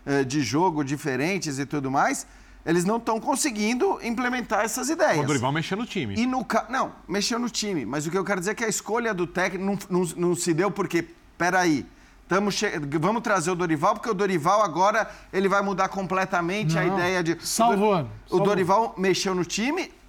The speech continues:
Speaker 1: até, né, num certo aspecto, por, por circunstâncias que o obrigaram a mexer no time, como a lesão do Bruno Henrique. O, os, a única coisa que eu queria ressaltar é que, assim,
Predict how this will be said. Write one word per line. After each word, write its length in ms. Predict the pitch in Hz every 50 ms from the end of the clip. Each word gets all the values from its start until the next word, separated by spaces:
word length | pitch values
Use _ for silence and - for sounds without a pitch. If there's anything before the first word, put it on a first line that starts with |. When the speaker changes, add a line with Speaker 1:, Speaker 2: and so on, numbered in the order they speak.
| - - - -
Speaker 1:
até, 600 | - 151 151 - - 196 208 226 233 202 - - - -
né, 240 | 147 165 175 165 156
num 180 | 165 170 170
certo 320 | 156 - 185 165 147 - 165
aspecto, 460 | 151 - - 170 165 156 - - 226
por, 260 | 175 - 240 247 226
por 420 | 175 - 190 196 196 180 180 175
circunstâncias 840 | 160 - 196 175 - 185 196 147 - 185 185 196 185 214 220 196 - - - - - - -
que 200 | - 208 226 214
o 160 | 202 208 214
obrigaram 680 | 208 208 196 208 208 165 165 170 180 202 220 240 247 - -
a 80 | 170
mexer 300 | 190 202 196 - - 196
no 80 | 202 220
time, 320 | 175 - 196 196 226 196
como 440 | - - 190 185 190 190 214 190 - -
a 100 | - 160
lesão 380 | 196 196 202 180 160 190 196 190
do 80 | 214
Bruno 240 | 208 202 220 226 240
Henrique. 420 | 262 277 247 180 147 - - - - - - - - - -
O, 80 | - 135 151 - 147
os, 140 | 147 131 - -
a 140 | - 147
única 240 | 160 208 269 254 262
coisa 160 | 185 208 190 156
que 60 | 175
eu 40 | 151
queria 400 | 143 175 165 165 175 160 139 90
ressaltar 460 | 139 131 147 143 - 147 135 123 170
é 40 | -
que, 60 | 190
assim, 260 | 226 208 - 185 131